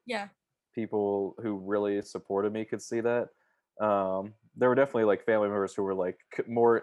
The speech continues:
Speaker 2: it was more out of concern. They're like, "Well, how are you gonna make a living?" I was like, "Oh, don't worry, I'll figure it out."
Speaker 1: Yeah, yeah.
Speaker 2: Um, but I think that was just even more drive to be, like,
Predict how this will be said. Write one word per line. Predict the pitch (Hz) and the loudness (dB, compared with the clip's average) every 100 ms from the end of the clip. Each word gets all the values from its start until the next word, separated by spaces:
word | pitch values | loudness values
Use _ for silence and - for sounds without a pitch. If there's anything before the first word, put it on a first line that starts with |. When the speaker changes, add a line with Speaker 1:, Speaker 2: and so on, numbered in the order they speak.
| 113 | 2
Speaker 2:
it | |
was | 113 123 | 2 2
more | 147 | 4
out | 131 | 6
of | 104 | 4
concern. | - 95 - 123 120 104 98 | 2 -8 -2 2 2 2 0
They're | 101 | -2
like, | 98 98 | -2 -2
"Well, | 110 104 _ _ _ | -4 -4 _ _ _
how | 135 | 0
are | |
you | 143 | 2
gonna | 139 127 | 0 0
make | 131 107 | -2 0
a | |
living?" | 113 123 104 | 0 0 0
I | |
was | 104 | 0
like, | 101 | 2
"Oh, | 101 | 2
don't | 95 104 | 2 0
worry, | 98 95 | 0 -2
I'll | 95 | -2
figure | 107 95 92 | -4 -4 -2
it | |
out." | 90 90 - _ _ _ | -2 -4 -10 _ _ _
Speaker 1:
Yeah, | 233 254 214 107 95 | -6 -2 0 2 2
yeah. | 87 87 | 2 -2
Speaker 2:
Um, | 90 _ _ _ _ _ _ - | -6 _ _ _ _ _ _ 2
but | 139 | 2
I | |
think | 139 196 | 2 2
that | 151 | 4
was | 110 | 4
just | 120 | 0
even | 123 110 104 | -2 -2 0
more | 104 104 | 0 0
drive | 92 95 95 101 - | 2 4 4 4 0
to | 95 | -12
be, | 92 90 | -8 -6
like, | 90 90 | -4 -6